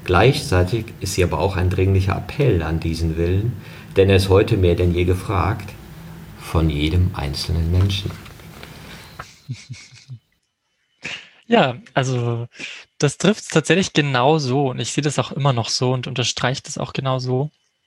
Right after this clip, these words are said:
Speaker 2: weil, naja, dafür auch tatsächlich die Masterarbeit gedacht ist, zu sagen, Wandel muss kein riesenschwerer Klotz sein, sondern kann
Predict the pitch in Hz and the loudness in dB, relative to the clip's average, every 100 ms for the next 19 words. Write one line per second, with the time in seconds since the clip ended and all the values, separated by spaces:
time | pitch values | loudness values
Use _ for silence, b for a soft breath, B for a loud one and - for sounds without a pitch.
0 | _ 123 117 117 117 117 117 - B B | _ -2 0 2 4 2 0 -4 B B
1 | B B B B _ _ - 127 151 147 | B B B B _ _ -2 0 2 0
2 | 135 135 170 147 - 147 156 170 - 139 | -2 0 4 4 2 0 0 0 0 0
3 | 135 - b b b b _ 123 143 - | 0 -2 b b b b _ 0 2 2
4 | 143 143 139 139 175 - - 127 - 143 | 2 2 0 -2 0 -2 -6 -8 -6 -4
5 | 120 123 135 170 170 170 _ _ _ _ | 0 2 2 0 -2 -6 _ _ _ _
6 | _ _ - - 123 117 170 165 151 139 | _ _ -20 -6 0 2 4 6 6 4
7 | - 151 135 143 170 - - - - 131 | -2 -6 -2 2 2 0 -4 -4 0 0
8 | 131 131 131 127 160 170 135 120 - _ | 0 -6 -6 -2 0 0 -2 -6 -12 _
9 | _ - 135 131 147 131 - 143 151 - | _ -4 2 2 4 0 0 0 0 0
10 | - - 113 131 180 196 - B B B | -2 2 2 2 0 -4 -8 B B B
11 | - 135 127 - - - 131 156 156 | -4 -2 -2 -2 -4 -2 -2 -2 -6